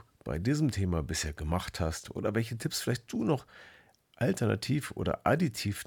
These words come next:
dazu beitragen kannst. Ja, und wenn du selber sagst, "Mensch, ich merke jetzt, ich komme da eigentlich selber gar nicht raus", dann komm doch einfach zu mir, buch einen Termin auf w w w trennung in freundschaft punkt d e, das ist kostenlos.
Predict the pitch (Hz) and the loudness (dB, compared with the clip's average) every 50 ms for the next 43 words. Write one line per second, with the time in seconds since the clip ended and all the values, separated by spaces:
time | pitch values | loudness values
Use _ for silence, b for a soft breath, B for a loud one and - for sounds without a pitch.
0 | - - - 82 82 85 - - - - 71 76 80 - _ _ _ - - 80 | -12 -6 -4 -2 -2 -2 -2 -4 -4 -4 -4 -6 -6 -8 _ _ _ -8 -8 -6
1 | 76 - - - - 71 71 67 - - 73 71 71 - - - - - - _ | -6 -6 -8 -8 -8 -8 -8 -10 -10 -10 -12 -12 -12 -14 -16 -18 -18 -20 -20 _
2 | _ _ _ _ _ _ B B B B B B B - 143 123 107 - 123 131 | _ _ _ _ _ _ B B B B B B B 0 0 0 2 4 4 4
3 | 113 90 117 143 143 127 107 98 101 104 - - - 107 98 - - - - - | 6 6 6 6 8 6 6 6 4 2 0 2 0 2 2 2 -2 -4 -6 -10
4 | 104 - - - 90 90 101 - - 110 95 - - - - - - - - - | -8 -8 -4 -2 0 0 0 2 0 -2 0 0 -2 -4 -4 -14 -16 -12 -6 -2
5 | - 139 139 117 82 - 87 101 95 - - 95 98 98 98 76 80 85 85 82 | 0 2 4 4 2 2 2 2 2 2 2 2 4 4 4 4 4 2 2 2
6 | 80 - - 76 76 78 80 98 - - - B B B B B B B B B | 0 -2 -2 0 0 0 0 0 -4 -6 -8 B B B B B B B B B
7 | B B - - - - 101 120 127 - - - - 127 135 117 123 110 - 87 | B B -8 -4 0 0 2 0 0 -2 -2 0 0 0 0 0 0 -2 -2 -2
8 | - - 117 113 - 107 95 - - - - - 202 170 143 131 120 113 117 113 | 0 0 0 2 0 -2 -2 -2 -6 -6 -2 0 2 4 4 6 6 4 4 0
9 | B B B - - 143 147 165 143 - - 113 104 110 117 123 131 117 95 95 | B B B 0 0 2 4 2 2 4 4 4 6 6 6 6 6 4 4 2
10 | 98 - - 101 113 123 123 107 98 101 95 104 104 - - - - 76 95 107 | 2 0 2 2 2 4 2 0 2 2 0 0 0 -2 -6 -4 0 2 2 4
11 | 104 95 92 - - - 98 104 101 92 90 - - - 60 - 85 104 113 110 | 4 2 0 -2 -2 -2 -2 0 0 0 -2 -2 -2 -4 -2 0 2 2 2 2
12 | 101 90 - 92 - - - - 131 135 - - - 113 107 104 104 104 101 101 | 0 -2 -4 -6 -8 -6 0 0 2 2 2 0 0 2 2 4 4 4 2 0
13 | - | -2